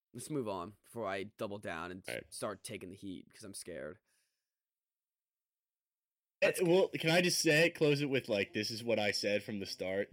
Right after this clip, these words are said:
Speaker 2: that you put yourself in this spot where if you end up seeing the Heat, you've admitted this whole time that you're terrified.
Speaker 1: I am. I
Speaker 2: And you
Speaker 1: am.
Speaker 2: are.
Speaker 1: I'm
Speaker 2: <laughs>
Speaker 1: absolutely terrified of the Heat.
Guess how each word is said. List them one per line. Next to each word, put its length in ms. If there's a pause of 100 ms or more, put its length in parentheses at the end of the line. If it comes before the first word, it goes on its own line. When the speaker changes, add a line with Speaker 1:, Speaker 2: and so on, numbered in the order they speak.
Speaker 2:
that 180
you 100
put 200
yourself 380
in 60
this 140
spot 420
where 400 (1600)
if 100
you 100
end 140
up 120
seeing 280
the 100
Heat, 300
you've 180
admitted 360
this 160
whole 180
time 300
that 100
you're 100
terrified. 720 (320)
Speaker 1:
I 140
am. 600
I 160
Speaker 2:
And 60
you 100 (100)
Speaker 1:
am. 180
Speaker 2:
are. 120
Speaker 1:
I'm 80
Speaker 2:
<laughs> 60
Speaker 1:
absolutely 600
terrified 520
of 60
the 80
Heat. 400